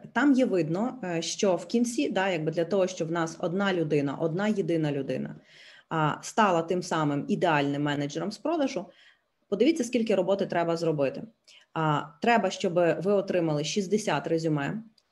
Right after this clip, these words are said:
Треба, щоб, коли ви їх продзвонюєте, вам тридцять людей сказали, що прийдуть, тоді п'ятнадцять прийде на співбесіду,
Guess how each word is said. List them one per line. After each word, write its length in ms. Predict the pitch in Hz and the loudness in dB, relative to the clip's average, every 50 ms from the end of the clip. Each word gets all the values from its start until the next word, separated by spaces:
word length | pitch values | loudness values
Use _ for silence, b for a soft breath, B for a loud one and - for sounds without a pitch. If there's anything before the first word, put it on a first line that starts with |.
| _ _ | _ _
Треба, 300 | - 214 220 214 190 190 | 0 0 2 2 2 0
щоб, 500 | 190 - - - 185 165 156 165 156 156 156 | -2 -2 -2 -2 0 0 2 2 0 0 2
коли 200 | 190 190 202 185 | 2 2 4 4
ви 140 | 180 170 - | 4 2 2
їх 300 | - 160 214 208 - - | 2 0 -2 -2 -2 -2
продзвонюєте, 960 | - 208 214 208 180 165 165 170 170 175 180 175 165 160 147 143 139 - 165 | -2 0 0 0 -2 -2 -4 -2 0 0 2 2 2 2 2 0 -2 -2 -4
вам 200 | 147 151 147 165 | -2 -2 -2 -2
тридцять 360 | 160 202 214 214 208 185 151 170 | 2 2 2 2 2 -2 -4 -2
людей 200 | 160 160 160 160 | 0 0 0 0
сказали, 400 | 160 - 170 151 156 147 139 147 | -2 -4 -4 -2 0 0 0 -2
що 200 | 151 - 160 156 | -4 -6 -6 -2
прийдуть, 360 | 165 165 165 165 214 240 226 | -2 0 2 2 0 0 0
тоді 220 | 196 180 156 185 | -2 -4 -4 -4
п'ятнадцять 600 | 165 - 185 180 180 160 151 151 - 147 151 - | -2 -2 -2 -2 0 0 0 0 -2 -4 -6 -2
прийде 260 | - 160 156 151 147 | -2 0 0 0 0
на 120 | 139 143 151 | -2 -2 -4
співбесіду, 640 | 151 - 175 170 170 208 240 - - 247 220 220 | -4 -4 -4 -2 0 -2 -2 -2 -2 -4 -4 -4